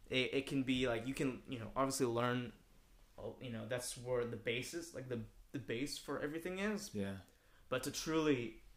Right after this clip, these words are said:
Speaker 1: express yourself in a conversational way, a lot of people end up going to, like, bars and meeting people
Speaker 2: Yeah.
Speaker 1: and talking that way or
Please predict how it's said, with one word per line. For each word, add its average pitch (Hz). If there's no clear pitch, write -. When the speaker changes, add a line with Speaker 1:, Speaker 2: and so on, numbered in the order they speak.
Speaker 1:
express -
yourself 147
in 123
a 120
conversational 120
way, 165
a 117
lot 120
of 117
people 123
end 117
up 113
going 117
to, -
like, 113
bars 135
and 113
meeting 123
people 120
Speaker 2:
Yeah. -
Speaker 1:
and 131
talking 117
that 113
way 113
or 110